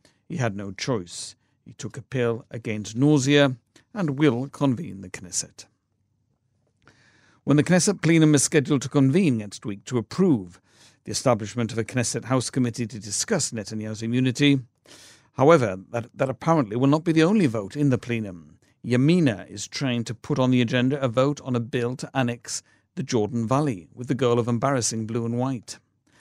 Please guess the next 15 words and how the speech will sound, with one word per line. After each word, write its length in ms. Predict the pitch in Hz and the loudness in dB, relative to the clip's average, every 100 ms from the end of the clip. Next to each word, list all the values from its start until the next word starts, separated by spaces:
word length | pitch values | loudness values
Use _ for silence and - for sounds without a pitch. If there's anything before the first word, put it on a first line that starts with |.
| _ _ - | _ _ -6
Minister 340 | 113 107 - | -4 -4 -8
Bezalel 560 | 95 - 135 113 110 104 | -10 -4 -2 0 -4 -10
Smotrich 640 | - 156 143 - 147 - _ _ - | -8 -4 -4 -2 -4 -4 _ _ -8
asked 280 | 170 - 110 | -4 -4 -8
Netanyahu 460 | 92 110 110 120 | -8 -8 -6 -6
to 80 | 131 | -6
introduce 680 | 127 120 135 220 107 98 - | -8 -6 -6 -6 -10 -10 -14
to 100 | - | -16
the 120 | 98 | -16
cabinet 520 | - 113 123 143 - | -10 -6 -2 -2 -4
and 140 | 85 92 | -20 -18
the 80 | |
Knesset 420 | 98 127 113 131 139 | -10 -6 -4 -4 0
a 40 | |
motion 500 | 131 127 - 135 | 0 0 -4 -4